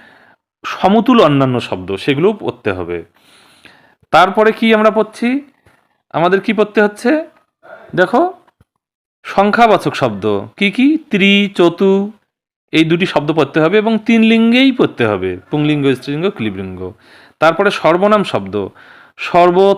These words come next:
তৎ, ইদম, কিম, এই তিনটিও তিন লিঙ্গে পড়তে হবে। আর এখানে নম্বর কিন্তু থাকবে দশ, সেই সন্ধি এবং শব্দরূপে নম্বর থাকছে দশ।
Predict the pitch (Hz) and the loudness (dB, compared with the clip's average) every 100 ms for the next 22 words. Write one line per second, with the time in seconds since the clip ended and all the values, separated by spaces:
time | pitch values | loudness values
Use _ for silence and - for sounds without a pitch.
0 | 196 160 165 165 - 147 151 160 165 170 | 2 4 4 0 -2 0 2 2 2 -4
1 | 165 170 165 170 170 175 - _ _ _ | -6 0 2 2 0 -6 -12 _ _ _
2 | _ _ _ 160 165 202 196 254 262 175 | _ _ _ 0 0 0 0 0 0 0
3 | 160 151 156 196 381 - _ 123 123 113 | 2 2 0 0 -2 -6 _ -6 -6 -6
4 | 104 92 90 - - - 123 131 160 - | -4 -6 -8 -14 -20 -6 -2 0 0 0
5 | 214 190 143 147 156 151 143 143 120 120 | 0 2 2 2 0 0 -4 -2 -4 -2
6 | 233 427 - _ _ _ _ _ 101 110 | -4 -4 -10 _ _ _ _ _ -8 -2
7 | 110 95 - - - - - - _ _ | 0 0 -4 -10 -10 -12 -14 -20 _ _
8 | _ _ _ _ _ _ _ - 117 - | _ _ _ _ _ _ _ -10 -8 -6
9 | 139 139 139 196 170 160 - 127 127 139 | -4 -2 0 2 2 0 -2 -4 -2 -2
10 | 151 127 127 135 151 - 247 349 - _ | 0 0 -2 -4 -8 -4 -2 -2 -4 _
11 | _ _ _ - 98 104 92 - - - | _ _ _ -14 -6 -4 -4 -6 -10 -12